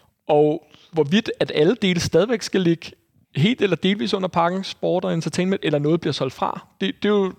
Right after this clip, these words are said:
er jo det, der står hen i det uvisse, udover at vi ved, at man overvejer et helt eller delvis salg af,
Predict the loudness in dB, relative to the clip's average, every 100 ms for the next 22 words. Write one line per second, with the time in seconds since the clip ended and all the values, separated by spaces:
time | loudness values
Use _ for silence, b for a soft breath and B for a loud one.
0 | _ -2 0 2 2 0 0 0 0 -4
1 | -4 -2 0 0 -6 -6 -2 2 4 2
2 | 2 2 2 0 0 0 -2 -2 -6 -14
3 | _ _ _ 0 4 4 4 4 2 -2
4 | -6 _ _ _ -4 -4 -2 -4 -2 -2
5 | -2 -2 -2 -2 -4 -2 -2 -2